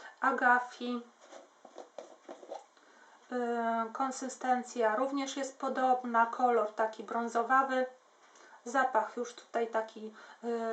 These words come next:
powiedziałabym, mydlany, ale przyjemny. I ja używam tego mydła do mycia, e, włosów. Ono jest przeznaczone również do mycia, e, skóry całego, e, ciała.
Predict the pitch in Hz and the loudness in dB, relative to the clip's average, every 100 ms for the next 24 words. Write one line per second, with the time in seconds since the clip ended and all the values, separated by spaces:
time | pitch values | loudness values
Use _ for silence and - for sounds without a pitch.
0 | 226 - 247 240 233 226 220 208 208 269 | -4 -4 -6 -2 4 4 2 -4 -4 -2
1 | 277 254 247 240 247 247 - 233 233 220 | 0 2 4 4 0 -2 2 2 4 2
2 | 214 - - 277 262 247 240 233 240 240 | 0 -4 -6 -4 0 0 0 -2 -2 -6
3 | - - - 262 254 262 294 - 254 233 | -16 -20 -12 -6 0 6 6 4 -2 0
4 | 254 247 247 247 - 254 240 226 247 233 | 0 6 4 4 -2 -2 0 -2 -2 0
5 | 226 226 226 220 - 220 - - - - | 0 0 -2 -4 -4 -6 -8 -12 -20 -10
6 | 233 220 214 214 214 269 302 311 - - | -6 -4 -4 -6 -8 0 2 2 0 0
7 | 254 254 240 233 - 233 220 208 233 226 | 2 2 2 -2 -4 -4 -4 -4 -2 -2
8 | 226 226 220 220 - 220 220 - - 233 | -2 -4 -6 -6 0 2 2 -6 -12 -6
9 | 233 220 233 208 208 - 226 214 208 208 | -6 -4 -2 0 0 -2 -6 -4 -4 -6
10 | 208 214 214 - 262 254 - 220 202 196 | -6 -10 -12 -8 -4 -4 -2 -2 -2 -4
11 | 214 - - - - 240 233 226 262 220 | -6 -8 -18 -20 -10 -6 -4 -4 2 4
12 | 208 190 | 4 -2